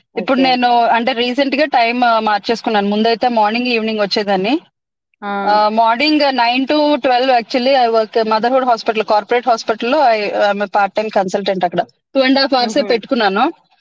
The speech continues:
Speaker 2: మ్మ్.
Speaker 1: అంటే ఫుల్ టైమ్ కార్పొరేట్ నాకు ఎందుకో ముందు నుంచి నచ్చదు.
Speaker 2: మ్మ్.
Speaker 1: మొత్తం వాళ్ళకి, వాళ్ళ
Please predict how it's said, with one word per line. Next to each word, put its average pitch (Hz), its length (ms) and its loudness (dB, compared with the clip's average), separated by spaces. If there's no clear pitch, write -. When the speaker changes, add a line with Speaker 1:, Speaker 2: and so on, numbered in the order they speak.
Speaker 2:
మ్మ్. 202 260 -6
Speaker 1:
అంటే 214 160 -2
ఫుల్ 254 260 0
టైమ్ 294 260 0
కార్పొరేట్ 247 560 0
నాకు 220 160 0
ఎందుకో 214 400 0
ముందు 208 240 -2
నుంచి 240 280 0
నచ్చదు. 196 400 0
Speaker 2:
మ్మ్. 202 100 -6
Speaker 1:
మొత్తం 196 200 0
వాళ్ళకి, 220 400 0
వాళ్ళ 202 260 -2